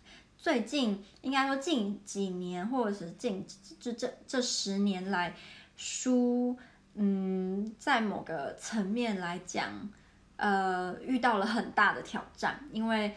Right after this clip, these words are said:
现在有什么有声书啊、电子书啊等等，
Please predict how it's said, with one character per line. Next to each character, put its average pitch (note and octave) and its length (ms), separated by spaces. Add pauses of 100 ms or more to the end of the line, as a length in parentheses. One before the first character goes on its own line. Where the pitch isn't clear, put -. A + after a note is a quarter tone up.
现 A#3 180
在 A#3 120
有 G3+ 100
什 F#3+ 140
么 E3+ 80
有 F#3+ 260
声 G3+ 300
书 G3+ 320
啊、 F3+ 340
电 F#3 260
子 D#3+ 240
书 G3 340
啊 - 380 (200)
等 G3+ 240
等， G3+ 200